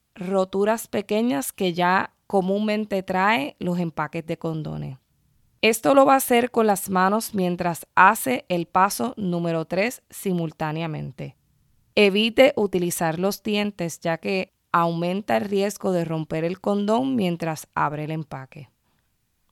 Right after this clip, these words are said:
Paso número cinco. Saque el condón del empaque y desenróllelo por el lado en que fácilmente se desenrolla. Lo vas a hacer de una a dos vueltas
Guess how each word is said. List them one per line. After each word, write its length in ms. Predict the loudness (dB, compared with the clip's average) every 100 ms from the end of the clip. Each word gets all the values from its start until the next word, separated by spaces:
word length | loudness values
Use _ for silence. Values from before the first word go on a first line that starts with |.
| _ _ _ _ -6
Paso 480 | 0 0 0 -4 -2
número 340 | -2 -2 -4
cinco. 640 | -4 -4 -4 -6 -12 -12 _ _ _ _ _
Saque 420 | -6 4 4 4
el 140 | -2 -2
condón 420 | -2 -2 -2 -2
del 160 | -2
empaque 720 | -2 -4 -2 -2 -2 -6 -8 _ _ _ -2
y 140 | 0
desenróllelo 1120 | 0 0 0 0 0 2 2 4 2 2 0
por 180 | -2 -2
el 160 | 0 2
lado 400 | 4 4 2 -4
en 180 | -2 -4
que 180 | -2 -6
fácilmente 1300 | -2 0 0 -2 -4 -2 -2 -2 -4 -4 -4 -6 -8 _ _ -14
se 200 | -4 0
desenrolla. 960 | 0 -2 -4 -2 -2 0 0 -2 -2 _ _ _ -6
Lo 240 | 2 4
vas 180 | 4 2
a 60 | -2
hacer 440 | -4 -2 -2 -4 _ _ _
de 200 | 0 2
una 360 | 2 0 -2 -6 _ _ _
a 120 | 2 4
dos 280 | 2 -2
vueltas 640 | -4 0 0 0 -2 -2